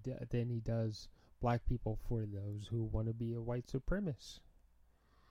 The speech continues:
Again, towards those who wa-, who raise their fists with nothing but black power.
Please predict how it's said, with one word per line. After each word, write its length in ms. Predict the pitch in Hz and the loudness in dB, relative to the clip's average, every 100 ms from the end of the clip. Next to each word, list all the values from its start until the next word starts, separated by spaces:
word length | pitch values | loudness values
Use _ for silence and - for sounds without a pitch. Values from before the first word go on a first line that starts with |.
| - - - - - - - - | -20 -20 -20 -20 -20 -20 -12 -2
Again, 440 | 139 - 117 120 120 - - | 0 2 2 0 -6 -14 4
towards 400 | - 135 123 117 | 6 6 4 2
those 440 | 120 131 127 - - | 4 4 4 2 4
who 480 | 127 123 123 123 113 - - - - | 6 6 6 4 2 -4 -14 -18 -6
wa-, 200 | 127 123 - - - - | 0 2 0 0 6 8
who 220 | 135 127 | 8 6
raise 300 | 131 147 139 | 8 8 8
their 160 | 139 127 | 4 0
fists 580 | - 147 135 - - - - - - | 2 4 4 2 -4 -10 -14 -20 -6
with 160 | 143 127 - | -2 -2 0
nothing 360 | 135 135 143 | 0 2 2
but 200 | 127 123 | 2 2
black 280 | 127 123 120 - | 2 2 2 4
power. 520 | - 139 151 123 104 | 6 8 6 6 4